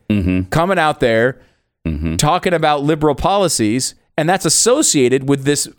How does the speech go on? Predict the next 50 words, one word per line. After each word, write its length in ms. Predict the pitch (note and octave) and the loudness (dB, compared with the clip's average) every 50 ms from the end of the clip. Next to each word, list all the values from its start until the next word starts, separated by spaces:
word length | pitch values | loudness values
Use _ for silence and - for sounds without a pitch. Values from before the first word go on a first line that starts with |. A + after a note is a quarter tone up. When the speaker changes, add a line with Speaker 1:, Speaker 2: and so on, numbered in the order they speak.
| _ _ | _ _
Speaker 2:
awful 380 | F3 F#3+ G3+ F#3+ - F#3+ F#3 F3 | 2 2 2 2 2 0 0 0
Speedo 680 | - - - - C#4+ D4+ F4+ C4+ C3 F#2+ F2 A2 - _ _ _ | 0 -4 -2 -2 0 2 2 2 0 -2 -4 -10 -12 _ _ _
situation. 680 | - - C#3 - - G#2+ - - - - - - - - | -2 -2 -2 0 0 -2 -2 -2 -2 -4 -6 -6 -8 -10
Speaker 1:
<laughs> 20 | - _ _ _ _ _ _ _ _ _ _ _ _ _ _ _ - | -14 _ _ _ _ _ _ _ _ _ _ _ _ _ _ _ 0
Speaker 2:
Maybe 300 | D#3+ G3 A3+ C4+ C#4+ B3 | 2 2 2 2 2 2
the 120 | G#3 G#3 | 2 0
Republicans 500 | F#3+ F3+ - G3+ G3+ G#3 G3+ - G3 E3+ | -2 0 0 0 0 2 0 0 0 -2
would 140 | E3 E3 D#3 | -2 0 0
go 160 | F3 C4 F#4+ | 2 2 2
for 140 | E4+ - B2+ | 2 0 -2
that. 260 | F#2 C#2+ - - - _ _ _ _ | -2 -2 -8 -10 -14 _ _ _ _
Speaker 1:
They 200 | - E2 E2+ E2+ | -10 -6 -4 -2
might. 280 | D2+ D#2 F2+ F#2+ - - _ | -2 -2 -4 -6 -8 -12 _
Speaker 2:
They're, 120 | - D#3+ D#3+ | -2 -2 0
that's 280 | D3+ F#3+ G#3+ A3+ - | 0 0 -2 -2 -2
compromise 720 | - - - A3 C#4+ D#4 D4+ - D#3 - F#2 G2 F2+ F2+ F2 F#2+ | -2 0 0 0 -2 -2 0 0 0 0 0 -2 -2 0 0 0
Speaker 1:
They 60 | G#2 | 0
Speaker 2:
is 40 | F2 | 2
Speaker 1:
just 40 | - | 0
Speaker 2:
what 100 | B2 A2+ | 0 2
Speaker 1:
might. 140 | G#2+ G2 F#2+ | 2 0 0
Speaker 2:
it 60 | - | -2
is. 220 | A2+ - - - - - | -4 -6 -8 -10 -12 -10
Speaker 1:
If 160 | - D#3+ C#3 | -10 -10 -6
they 120 | - - G3+ | -4 -6 -6
think 300 | F#3 - F4+ F4 F4 - | -2 -2 -2 -2 0 -2
this 220 | D4+ F#3+ - - | -2 -2 -2 -2
thing 260 | - - G3+ G3 F3+ | -4 -2 -4 -4 -4
through 280 | - - - G3 G3 E3 | -6 -4 -2 -2 -2 0
like 200 | A#2 G#2 G2+ - | -2 -2 -4 -4
they 100 | - F#2 | -6 -6
should, 580 | - - - - - B3 A#3 - - A#1+ C#2 - | -4 -4 -4 -2 0 0 -2 -2 -4 -8 -10 -6
Speaker 2:
Mm-hmm. 440 | A#2+ B2 A2+ A#2 A2+ G#2+ G2 A2 | -4 -4 -2 -2 -2 -4 -4 -4
Speaker 1:
then 160 | A2+ C#3 C#3+ C3+ | -4 -2 -2 -2
they 100 | C3 B2 | -4 -2
would 180 | A2+ A2+ G2+ E2+ | -4 -6 -4 -2
go 120 | F#2 D#2 | -2 -2
along 280 | C#2+ C#2 B1+ A1 A#1 A1+ | -2 -2 -4 -4 -6 -8
with 160 | G1+ - _ | -10 -12 _
this. 280 | - G1+ - - - _ | -14 -14 -12 -14 -6 _
Speaker 2:
Right. 360 | C#3 E3 F#3 C#3+ - - - _ _ _ _ _ _ _ _ | 0 0 2 0 -2 -6 -10 _ _ _ _ _ _ _ _
Speaker 1:
Then 140 | - D#2 D#2+ | -6 -4 -2
they 100 | D#2 D#2+ | -2 -2
would. 340 | D#2+ D2+ C#2 A#1 G1+ G#1+ - - | -2 -2 -2 -4 -6 -8 -2 -2
Speaker 2:
And 160 | F3+ F3 F3+ | 0 0 2
maybe, 300 | G3 A3 B3+ G3+ G#3 F#3+ | 0 0 0 0 0 2
like, 240 | E3+ D#3 D3+ C#3+ - | 4 2 2 2 -2
Speaker 1:
So. 480 | - - - - A#1 A#1 A#1+ A#1+ - _ | -6 -6 -6 -4 -4 -2 -4 -6 -8 _
Speaker 2:
you 320 | - A2 G#2 G#2+ A#2+ B2 A#2 | -8 -8 -6 -2 -2 0 2
know, 400 | A#2 A2 G#2 G2+ G2 F#2 - | 2 2 2 2 0 -2 -4